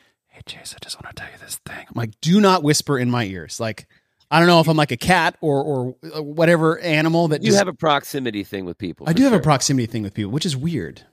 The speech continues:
Speaker 2: Yeah.
Speaker 1: Well, the other one is if I'm sitting in a chair and you're talking to me while standing.
Speaker 2: <laughs> You have the weirdest O C Ds, dude. It's
Speaker 1: I
Speaker 2: so
Speaker 1: do.
Speaker 2: funny.
Speaker 1: Yeah. But w-,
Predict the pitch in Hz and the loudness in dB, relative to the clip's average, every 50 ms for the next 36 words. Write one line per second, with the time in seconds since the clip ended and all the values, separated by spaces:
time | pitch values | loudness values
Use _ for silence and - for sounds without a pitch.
0 | _ _ _ _ - 101 110 110 104 92 78 90 _ _ _ _ _ - 170 208 | _ _ _ _ -8 -4 -4 -4 -4 -6 -8 -12 _ _ _ _ _ -2 0 2
1 | 226 226 269 285 294 285 262 226 196 160 143 165 151 156 135 - - - - 165 | 2 4 4 4 6 6 6 6 6 4 4 2 2 2 2 2 0 2 2 4
2 | 160 160 147 127 - - - 143 131 135 139 135 127 113 110 - - 120 120 120 | 4 4 4 2 0 -2 0 0 2 2 2 2 2 0 -2 -2 0 -2 0 0
3 | 120 107 - 131 120 120 110 101 92 87 - - 92 85 78 71 69 - _ _ | -2 -4 -4 -2 -2 -2 0 -2 -4 -4 -6 -8 -10 -12 -12 -12 -16 -20 _ _
4 | _ _ _ _ _ _ _ _ _ _ _ _ - - - - - 180 - - | _ _ _ _ _ _ _ _ _ _ _ _ -20 -20 -12 -6 -6 -4 0 0
5 | 214 - - 233 - - - 190 - - _ - - - _ _ _ _ _ _ | 0 0 0 -2 -2 -4 -6 -8 -8 -8 _ -20 -20 -20 _ _ _ _ _ _
6 | _ - - _ _ _ _ _ _ _ 185 151 _ - - - - _ _ _ | _ -16 -16 _ _ _ _ _ _ _ -20 -20 _ -20 -20 -20 -20 _ _ _
7 | _ _ - - - - - 156 - - - 262 240 180 156 131 135 127 117 117 | _ _ -20 -20 -20 -20 -20 -20 -12 -6 -2 2 2 2 2 0 -2 0 2 2
8 | 117 110 117 - - - 107 110 101 - - 107 95 101 101 92 92 90 - 92 | 0 0 -2 -6 -4 -4 -4 -4 -4 -6 -10 -12 -10 -8 -10 -10 -10 -12 -10 -10
9 | 92 90 98 107 104 - 113 101 95 87 85 87 98 107 104 92 80 87 104 101 | -8 -8 -6 -6 -6 -4 -4 -4 -4 -4 -4 -4 -2 -2 -2 -2 -4 -6 -6 -8
10 | 92 87 87 - 143 - - 226 - - | -8 -6 -4 -4 -2 0 0 0 2 2